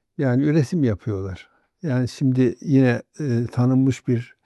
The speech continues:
iş adamın kız kardeşi, onlarla, e, beraber idik. Bir, bir, bir şey söyledi. Dedi ki, "Ya ben," dedi, "şey, Hollanda'ya gittim." dedi.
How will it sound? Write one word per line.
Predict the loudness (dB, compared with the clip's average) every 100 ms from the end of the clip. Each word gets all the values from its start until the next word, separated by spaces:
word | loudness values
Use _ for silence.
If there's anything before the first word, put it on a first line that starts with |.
| _ _ _ _
iş | -2 0
adamın | 0 0 0 0
kız | -2 -4
kardeşi, | 0 2 2 0 -2 -4 -6 _ _ -10
onlarla, | -2 0 2 2 0
e, | -2 -8 -10 -10
beraber | -10 -2 2 2 2 -2 -4 -12 -10
idik. | -8 -4 -4 -6 _ _ _ _ _ _ _
Bir, | -10 -8 -8
bir, | -6
bir | -4
şey | 0 0
söyledi. | 0 0 0 -2
Dedi | -2 -2
ki, | -2 -4 -6 _ _ _ _ _ _ _ _ _ _ _ _ _ _ _ _ _ _ -4
"Ya | 0
ben," | 0 0
dedi, | 0 -2
"şey, | -2 0 2 0
Hollanda'ya | -2 0 2 2 2 2
gittim." | 0 0 -2 0
dedi. | -2 -2 -4